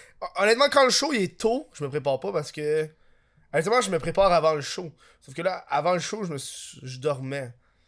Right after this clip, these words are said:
Ça sert à rien de me préparer la veille parce que la veille, je vais tout oublier ce que j'aurais préparé. Fait que, euh,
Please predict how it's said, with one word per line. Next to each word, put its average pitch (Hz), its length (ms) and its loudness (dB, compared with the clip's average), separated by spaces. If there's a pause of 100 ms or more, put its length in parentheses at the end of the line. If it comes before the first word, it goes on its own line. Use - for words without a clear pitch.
(1000)
Ça - 100 -18
sert 180 80 -2
à 180 40 0
rien 202 60 2
de 202 60 0
me 190 40 0
préparer 180 280 2
la 185 180 4
veille 208 320 -2
parce 160 280 -6
que 147 440 -2
la 139 160 0
veille, 165 480 -2
je 139 100 -10
vais 135 60 -8
tout 151 160 -16
oublier 143 220 -10
ce - 80 -10
que 147 120 -10
j'aurais 135 220 -8
préparé. 127 440 -10
Fait 127 160 -16
que, - 80 -20
euh, 101 460 -14